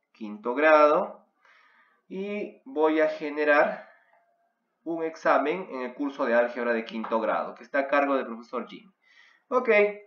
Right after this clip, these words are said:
<clears throat> muy bien, entonces para, para poder hacer este, poder generar un, una evaluación, me voy aquí al engranaje, al menú de acciones,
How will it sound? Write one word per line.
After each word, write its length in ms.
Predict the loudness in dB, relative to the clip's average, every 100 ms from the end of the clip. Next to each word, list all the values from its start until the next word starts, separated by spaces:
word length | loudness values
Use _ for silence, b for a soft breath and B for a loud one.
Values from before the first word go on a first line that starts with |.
| _ _ _ _ _ -20
<clears throat> 760 | -20 -14 -4 -2 -2 -6 -16 -8
muy 180 | -2
bien, 220 | 0 -2 -2
entonces 320 | -2 0 2
para, 540 | 6 8 8 8 6
para 200 | 4 2
poder 300 | 2 0 2
hacer 380 | 2 0 0 0
este, 680 | -2 -4 -8 -6 -4 -6 -6
poder 200 | -4 -4
generar 500 | -4 0 2 2 2
un, 440 | -6 -8 -10 -12 -12
una 300 | -8 -2 2
evaluación, 720 | 4 4 0 0 0 0 -6 b b b _
me 100 | -2
voy 180 | 2 4
aquí 380 | 2 0 -2 2
al 180 | 4 2
engranaje, 680 | 2 0 4 4 4 2
al 100 | 0
menú 220 | 0 -4 2
de 120 | 2
acciones, 760 | 2 -2 0 2 0 -4 -10